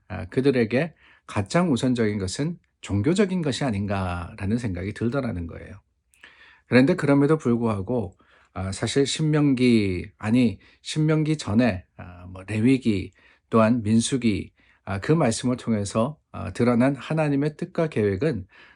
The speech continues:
그저 종교적인 부분, 그러니까 교회 와서, 회당에 모여서 제사 드릴 때 이것만이 아니라, 그 규정들만이 아니라 삶을 살아가면서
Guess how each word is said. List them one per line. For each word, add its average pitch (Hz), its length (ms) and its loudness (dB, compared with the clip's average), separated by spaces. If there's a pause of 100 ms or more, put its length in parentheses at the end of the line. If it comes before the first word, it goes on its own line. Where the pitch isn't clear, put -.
(120)
그저 147 260 4
종교적인 135 600 2
부분, 90 340 -6
그러니까 117 460 0
교회 123 220 2
와서, 110 480 -2 (320)
회당에 165 320 2
모여서 101 560 -2 (160)
제사 139 440 2
드릴 110 340 -2
때 - 240 -8 (520)
이것만이 170 460 2
아니라, 101 540 -2 (220)
그 - 220 6
규정들만이 123 720 0
아니라 90 440 -6 (380)
삶을 147 480 0
살아가면서 117 880 -2